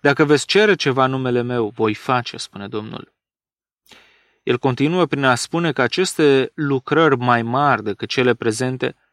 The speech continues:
sunt rezultatul rugăciunii. Din păcate, evangelizarea prin rugăciune este atât de neglijată astăzi. "Dacă veți cere ceva în numele Meu, voi face", spune Domnul.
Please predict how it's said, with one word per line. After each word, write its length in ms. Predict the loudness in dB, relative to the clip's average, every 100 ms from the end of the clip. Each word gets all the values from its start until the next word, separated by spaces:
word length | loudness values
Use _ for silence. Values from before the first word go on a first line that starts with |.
| -20
sunt 260 | -6 0
rezultatul 680 | 2 2 0 0 -2 -2 -6
rugăciunii. 600 | -6 -6 -6 -6 -10 -12 _ _ _ _ _ _ _
Din 220 | -6 -2
păcate, 520 | 0 0 0 0 -2 -6 -14 -20 _ 0
evangelizarea 880 | 4 4 4 4 4 4 2 2 2
prin 220 | 0 0
rugăciune 500 | 0 -2 -4 -4 -4
este 200 | -2 -2
atât 200 | -2 -2
de 80 | -4
neglijată 600 | -6 -4 -4 -4 -6 -6
astăzi. 440 | -8 -10 -12 -14 _ _ _ _ _ _ _ _ _
"Dacă 320 | -2 0 -2
veți 240 | -2 -4
cere 340 | 0 2 4 2
ceva 320 | 0 0 -2
în 60 | -2
numele 320 | -4 -4 -4
Meu, 240 | -2 -2
voi 200 | 0 -2
face", 380 | -2 -4 -4 -8
spune 300 | -12 -12 -10
Domnul. 420 | -8 -8 -10 -14